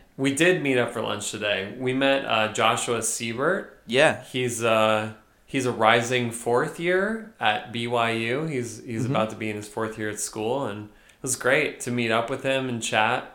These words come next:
Speaker 1: about, you know, design.
Speaker 2: Yeah, we, we didn't know him, and he just chatted with us on, uh, Instagram and sent us an email. I was like, "Hey, I'm in town."
Speaker 1: Yeah.
Speaker 2: You know?
Speaker 1: He seemed
Speaker 2: Let's hang out.
Speaker 1: legit.
Speaker 2: He, he actually worked, he interned for Norman Copenhagen, which I
Speaker 1: Yeah,
Speaker 2: thought was
Speaker 1: that's
Speaker 2: pretty sweet.
Speaker 1: pretty,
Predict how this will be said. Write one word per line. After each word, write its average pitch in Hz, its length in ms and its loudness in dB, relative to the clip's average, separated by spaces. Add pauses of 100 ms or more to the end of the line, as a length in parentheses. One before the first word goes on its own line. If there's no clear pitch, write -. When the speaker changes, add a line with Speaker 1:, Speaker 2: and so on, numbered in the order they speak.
Speaker 1:
about, 107 520 -4 (100)
you 120 100 -10
know, 110 260 -8 (120)
design. 110 720 -4
Speaker 2:
Yeah, 131 260 0
we, 117 220 2
we 113 160 -4
didn't 113 220 0
know 104 200 -2
him, 147 100 -4
and 95 140 -4
he 90 120 -4
just 101 340 -4 (400)
chatted 95 380 -4
with 98 160 -4
us 101 180 -2
on, 98 300 -4 (420)
uh, 92 440 -6 (340)
Instagram 113 760 -2 (120)
and 92 160 -10
sent 101 160 -2
us 95 140 -2
an 98 80 -4
email. 104 240 -2
I 151 40 -8
was 135 120 -10
like, - 140 -12
"Hey, - 360 -8 (220)
I'm 98 160 -6
in 107 100 -2
town." 110 460 -4 (200)
Speaker 1:
Yeah. 143 60 -6
Speaker 2:
You 120 300 2
know? - 60 -8 (400)
Speaker 1:
He 127 100 -6
seemed 143 240 -2
Speaker 2:
Let's 151 80 0
hang 147 160 0
out. 143 60 0
Speaker 1:
legit. 117 500 0 (600)
Speaker 2:
He, 151 220 6
he 135 180 6
actually 185 300 4
worked, 110 400 2
he 135 220 -6
interned 143 340 0
for 101 100 -2
Norman 92 360 -2
Copenhagen, 90 580 -4
which - 160 -6
I - 60 0
Speaker 1:
Yeah, 156 80 4
Speaker 2:
thought 110 160 6
was - 80 -2
Speaker 1:
that's 113 80 -4
Speaker 2:
pretty - 120 -2
sweet. 165 160 2
Speaker 1:
pretty, 117 240 -2